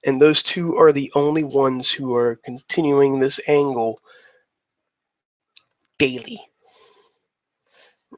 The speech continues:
E C three unfriended Rockstar Spud, put an Instagram video of it. Perfect. E-,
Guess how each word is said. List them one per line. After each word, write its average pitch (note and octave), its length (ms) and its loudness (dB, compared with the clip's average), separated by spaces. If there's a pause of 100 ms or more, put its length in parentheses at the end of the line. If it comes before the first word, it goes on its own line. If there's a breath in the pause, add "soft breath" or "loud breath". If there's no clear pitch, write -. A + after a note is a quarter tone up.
(640)
E D3 80 -6
C C3+ 180 -2
three C#3 760 -6 (640)
unfriended C3 920 0 (460)
Rockstar C3 420 0
Spud, B2 420 -2 (520 soft breath)
put C3+ 140 0
an B2 100 -2 (360)
Instagram C#3+ 520 0
video C3+ 320 0
of D3 180 2
it. - 180 2 (560 soft breath)
Perfect. - 500 -8 (2000)
E-, - 160 -10